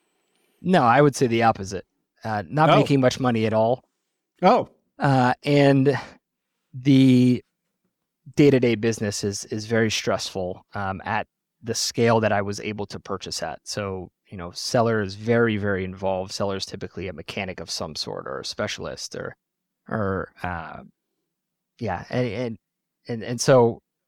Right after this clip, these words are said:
Speaker 1: not having that experience, uh, quickly moved me away from, from that space. Uh, but somewhere over the two point five to three million dollar mark, they do make money. Uh, but where
Speaker 2: Hmm.
Speaker 1: I was a-, willing and able to purchase,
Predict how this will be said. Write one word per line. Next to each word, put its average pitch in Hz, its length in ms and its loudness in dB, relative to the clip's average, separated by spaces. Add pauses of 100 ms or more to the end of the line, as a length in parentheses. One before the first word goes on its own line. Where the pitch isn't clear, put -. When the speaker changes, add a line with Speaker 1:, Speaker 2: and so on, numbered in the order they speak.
(260)
Speaker 1:
not 120 240 0
having 113 240 0
that 107 160 0
experience, - 800 -8 (160)
uh, 107 220 -12
quickly 101 420 -6 (220)
moved 107 320 -6
me 104 160 -2
away 95 260 -2
from, 90 400 -8 (160)
from - 200 -10
that 95 220 -6
space. - 480 -10 (100)
Uh, 98 220 -8
but 117 240 -4 (140)
somewhere 139 640 2
over 123 300 0
the 107 100 -4
two - 160 -6
point 107 260 -8
five 95 360 -2
to 92 200 -8 (380)
three 120 160 -6
million 107 240 -4
dollar 95 200 -2
mark, 92 340 -4
they 117 120 -4
do 165 160 0
make 98 220 -2
money. 92 300 -8 (600)
Uh, 107 140 0
but 101 200 -2
where 123 180 6
Speaker 2:
Hmm. 107 60 4
Speaker 1:
I 104 60 2
was 101 360 -6 (260)
a-, 98 160 -8
willing 113 380 2
and 101 80 0
able 98 180 -2
to 87 80 -6
purchase, - 640 -8